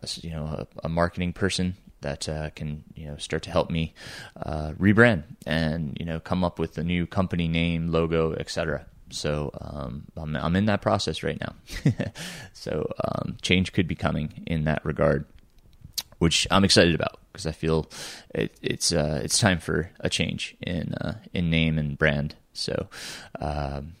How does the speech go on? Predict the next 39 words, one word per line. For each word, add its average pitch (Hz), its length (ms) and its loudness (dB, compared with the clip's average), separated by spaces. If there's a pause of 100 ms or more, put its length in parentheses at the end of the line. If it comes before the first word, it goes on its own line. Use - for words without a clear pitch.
so - 200 -2
stay 113 200 4
tuned 131 240 2
for 120 60 2
that. - 380 2
Now, 92 340 -4
more 92 220 4
news 95 220 2
on 90 120 2
that 90 200 0
to - 60 -12
come, 78 180 0
obviously. - 440 -4 (440)
<laughs> 113 120 4 (760)
Um, 87 560 6 (300)
training, 117 440 4
training 123 360 4
is 104 300 4
going, 107 520 6
um, 92 580 2 (880)
pretty 160 320 8
well, 92 440 8
I'll 78 140 6
say. 80 420 2 (100)
Um, 82 600 2
I 90 120 2
ran 92 640 4
out 98 160 4
and 92 100 2
back 95 220 6
on 85 140 2
shut-in. 98 440 2
You 87 80 2
may 82 120 2
have 80 120 0
seen 90 240 0
that 82 200 0
on 78 180 4
Strava. 90 580 2